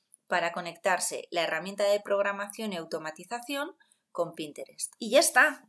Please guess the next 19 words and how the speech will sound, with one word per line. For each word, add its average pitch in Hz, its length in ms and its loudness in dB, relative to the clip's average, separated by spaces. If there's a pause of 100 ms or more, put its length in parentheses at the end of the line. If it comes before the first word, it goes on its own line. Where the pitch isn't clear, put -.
O 220 60 2
sea, 202 220 6
esto 254 340 2
sería 285 360 2
lo 208 140 6
básico 269 380 2
necesario 277 580 0
para 233 220 4
configurar 202 560 -2
tu 226 120 -4
cuenta 220 320 0
de 196 60 0
empresa. - 520 -8 (140)
Con 220 200 2
esto 277 340 0
ya 269 160 0
podrías 220 400 -2
empezar 220 640 -4
perfectamente. - 680 -6